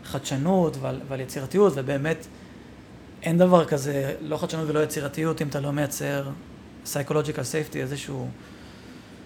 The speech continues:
ביטחון פסיכולוגי, איזשהו מרחב שמאפשר לאנשים להרגיש בנוח, לשאול שאלות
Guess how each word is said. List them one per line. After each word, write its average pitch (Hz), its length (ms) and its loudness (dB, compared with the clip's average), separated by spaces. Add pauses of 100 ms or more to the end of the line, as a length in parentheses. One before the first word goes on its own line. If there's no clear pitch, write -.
(360)
ביטחון 147 320 0
פסיכולוגי, 165 420 6
איזשהו 170 260 4
מרחב 156 560 6 (720)
שמאפשר 151 680 0
לאנשים 143 760 0 (2250)
להרגיש 143 480 -2
בנוח, 147 440 4
לשאול 151 260 -2
שאלות 147 640 -2